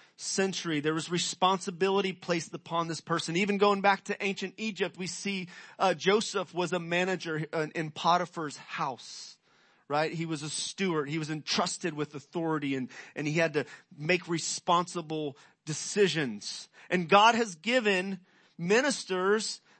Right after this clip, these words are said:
the, the stewardship of these mysteries of the gospel of Jesus Christ, these spiritual truths that are to be shared, that are revealed in Jesus Christ, that are to be made known to the church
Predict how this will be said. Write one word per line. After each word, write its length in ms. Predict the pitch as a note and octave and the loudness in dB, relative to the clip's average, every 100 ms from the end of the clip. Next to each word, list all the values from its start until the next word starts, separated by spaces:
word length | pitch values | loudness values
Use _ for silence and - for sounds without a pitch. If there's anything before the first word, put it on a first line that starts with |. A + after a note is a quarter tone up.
| _ - | _ 0
the, 240 | F3+ F#3+ | 0 2
the 100 | F3+ | -2
stewardship 880 | F3+ - - B3 D4+ C#4+ - G#3 G#3+ | -4 -6 -2 0 2 0 0 0 2
of 200 | - F#3+ | 0 0
these 200 | A3 F#3 | -2 -4
mysteries 1080 | F3+ G#3+ D4 - G#3 F3+ C#3+ A2+ - - - _ _ _ | -2 0 0 -2 -6 -4 -4 -6 -10 -12 -16 _ _ _
of 160 | F#3+ E3+ | -2 0
the 120 | G3 | -2
gospel 640 | C#3 G3+ B3 G3+ - A3 | 0 0 0 -4 -2 2
of 100 | G3+ | 2
Jesus 460 | D#3 G3 F#3 G3 - | 0 -6 -6 -8 -8
Christ, 400 | - G#3 F3+ - | -2 0 0 -4
these 180 | F#3+ E3 | -8 -8
spiritual 680 | - - B3+ B3+ A#3+ G#3 - - | -8 -2 0 0 2 2 2 -8
truths 440 | - - C4+ B3+ - | -4 2 4 4 4
that 120 | G#3+ | 4
are 100 | G#3 | 4
to 140 | A3 | 2
be 220 | G3+ G#3 - - | 0 -2 -4 -6
shared, 640 | - - - C4+ C4+ A#3+ | 0 2 4 6 6 6
that 140 | A3 A3 | 6 6
are 80 | |
revealed 640 | G#3 G#3+ D#3+ F3 C#4 D4 B3 - | 4 2 0 0 4 4 4 0
in 320 | C#4 C#4+ C4 | 2 4 4
Jesus 480 | G3 C4+ C4+ A3 G#3+ | 2 4 4 4 0
Christ, 480 | - - C4 B3+ A3+ | -2 4 6 6 4
that 140 | A#3 | 4
are 80 | A3+ | 4
to 200 | G3+ A#3 F#3+ - - | 2 -2 -4 -4 0
be 140 | C4 | 2
made 400 | A3+ A3+ D4+ C4+ | 4 4 4 2
known 640 | A3+ A3 D4 D#4+ C#4+ G#3+ F3+ - - | 0 4 6 6 4 0 -4 -10 -10
to 540 | - C4+ D4+ B3+ G#3+ F#3 - - | 0 4 6 6 4 -2 -6 -4
the 80 | |
church 960 | G3+ - B3 C#4+ A#3+ - - - - - | -2 0 2 4 4 0 -8 -8 -10 -14